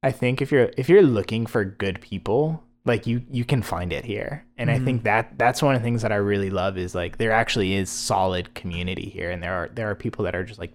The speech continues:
Speaker 1: passionate, good people, good energy. Um, you know, and so if, if you want that, you can definitely find it here. Um, I've met some incredible people in Dallas, whether it's, you know, organizations, people, um, that have been life-changing for me and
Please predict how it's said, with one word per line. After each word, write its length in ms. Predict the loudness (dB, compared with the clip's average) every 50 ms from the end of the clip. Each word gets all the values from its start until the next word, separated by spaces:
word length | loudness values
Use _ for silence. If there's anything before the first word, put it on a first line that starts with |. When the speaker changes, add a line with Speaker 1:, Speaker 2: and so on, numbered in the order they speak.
| _ _ -6
Speaker 1:
passionate, 800 | -2 0 0 0 0 -2 -4 -4 -4 -4 -4 -6 -12 -12 _
good 220 | -2 -2 -2 -2 -4
people, 460 | -10 -12 -12 -8 -4 -4 -2 -2 -4
good 240 | -2 -2 -2 -2 -2
energy. 800 | -4 -6 -6 -6 -6 -6 -4 -2 0 0 2 2 0 -2 -6 -8 -16 _ _ _ _ _ _ _ _ _
Um, 520 | -4 -2 -2 -2 -2 -4 -6 -8 -12 -16 -20 _ _ _ _ _ _ _ _ _ _ _ _ -8
you 140 | -6 -4 -4
know, 220 | -2 -2 0 0
and 160 | -2 -2 -2 -2
so 100 | -4 -4
if, 140 | -4 -6
if 180 | -8 -8 -6 -2
you 180 | 0 2 2 2
want 300 | 0 0 -2 -4 -2 -2
that, 240 | 0 0 0 0 -4
you 80 | -6
can 180 | -4 -4 -2 -2
definitely 360 | -2 -4 -6 -6 -6 -6 -6 -8
find 240 | -10 -14 -16 -16 -16
it 100 | -18 -20
here. 300 | _ _ _ -20 -20 _ _ _ _
Um, 180 | -6 -4 -4 -2
I've 160 | -2 -2 -2
met 240 | -2 -4 -4 -4 -6
some 140 | -8 -8 -8
incredible 480 | -8 -6 -4 -4 -2 -2 -2 -2 -4
people 400 | -4 -4 -6 -8 -6 -4 -4 -4
in 80 | -2 -2
Dallas, 440 | -2 -2 -2 -2 -2 -2 -4 -4 -4
whether 160 | -4 -2 -2
it's, 140 | -4 -6 -10 -16 _ _ _ _ _ _ _
you 60 | 0
know, 140 | 0 2 2 2
organizations, 920 | 2 2 4 4 2 2 4 2 2 2 2 0 0 2 2 0 0 -4
people, 640 | -4 -4 -4 -4 -2 -2 0 0 0 0 -2 -4 -6 -8
um, 560 | -8 -6 -4 -4 -4 -4 -6 -8 -10 -14 -20 _ _ _ _ _ -4
that 100 | -2 -2
have 80 | -2 -2
been 180 | -4 -4 -4 -4
life-changing 640 | -2 -2 -4 -4 -4 -6 -8 -8 -8 -8 -10 -10 -8
for 120 | -6 -6
me 380 | -6 -4 -4 -4 -4 -4 -4 -4
and 320 | -4 -6 -6 -8 -10